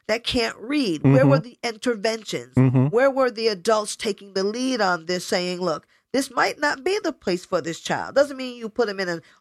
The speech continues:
Speaker 1: alternative setting where he gets no services,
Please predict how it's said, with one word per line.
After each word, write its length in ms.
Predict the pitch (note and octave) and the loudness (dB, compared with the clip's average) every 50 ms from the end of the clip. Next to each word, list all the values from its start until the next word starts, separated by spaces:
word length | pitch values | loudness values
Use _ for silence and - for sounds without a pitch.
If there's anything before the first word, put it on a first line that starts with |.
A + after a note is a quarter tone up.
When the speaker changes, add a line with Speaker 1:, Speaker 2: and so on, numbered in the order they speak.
| _ | _
Speaker 1:
alternative 520 | - F#3+ G3 - - A3+ G#3 G3 F3+ E3 - | 0 0 0 0 0 -2 -2 -2 -2 -4 -2
setting 200 | - G#3+ F#3+ F#3+ | -2 -2 0 0
where 100 | F#3 F#3 | 0 0
he 60 | F#3 | 0
gets 200 | D#3+ F3 D#3+ - | -2 -4 -8 -6
no 240 | F3+ F#3+ A#3 C#4+ G4 | -2 0 2 2 2
services, 720 | F#4+ - - D#3 C3+ A#2+ B2 - - - B2+ G#2+ G3+ - | 0 -2 -2 -4 -4 -4 -6 -12 -14 -12 -12 -12 -14 -16